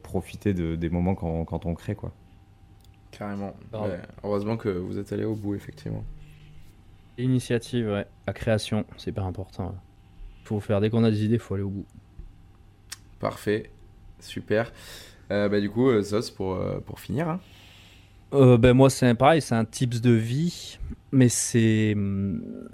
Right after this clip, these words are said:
Speaker 3: je pense qu'il faut inciter les gens à aller juste dehors, même dans la forêt, dans la montagne, au bord de la mer, et, et parfois, et même, euh, se dire, « Allez, je vais passer une nuit dehors », tu vois, parce que j'ai la, j'ai la conviction, et maintenant j'ai même plus que la conviction, j'ai la preuve scientifique,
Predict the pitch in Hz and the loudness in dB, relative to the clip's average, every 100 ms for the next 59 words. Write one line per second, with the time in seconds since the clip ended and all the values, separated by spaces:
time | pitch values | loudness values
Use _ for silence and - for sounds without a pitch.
0 | - - - - - 143 - 117 - 120 | -20 -18 -10 -2 4 4 4 -2 4 6
1 | 117 - - 117 110 110 120 110 104 107 | 6 0 4 6 6 6 8 8 6 4
2 | 113 110 110 113 - - - - - - | 2 6 8 8 6 -4 -20 -20 -12 -2
3 | 110 98 90 - - 98 98 110 90 87 | 2 2 2 -2 -4 -2 0 0 -2 -2
4 | 87 107 107 101 98 98 95 92 95 110 | 0 0 0 0 0 2 2 0 0 -2
5 | 101 92 92 101 - - - - - 131 | -2 -4 -6 -8 -14 -20 -18 -20 0 6
6 | 131 156 - 147 165 180 139 156 151 135 | 8 6 6 6 8 8 6 4 2 2
7 | - 127 143 131 151 131 120 120 127 123 | -2 0 4 4 2 0 -2 -4 -2 -2
8 | 123 117 123 139 - 110 127 - - 113 | 0 0 -2 -4 -10 -12 -12 -18 -14 -12
9 | - - 117 110 110 107 110 107 104 107 | -12 -4 0 2 2 0 -2 0 2 4
10 | 101 101 - - - - - - 117 117 | 2 0 -4 -20 -20 -20 -20 -2 4 4
11 | - 170 156 156 - 165 143 120 131 135 | 6 4 4 2 2 6 8 8 8 6
12 | 117 117 - 123 - 113 110 117 110 - | 6 4 2 -4 0 0 2 0 -2 0
13 | 135 110 101 98 - 113 107 104 - 107 | 2 4 2 0 0 0 0 -2 -2 -4
14 | - - 127 - | -4 -8 -8 -12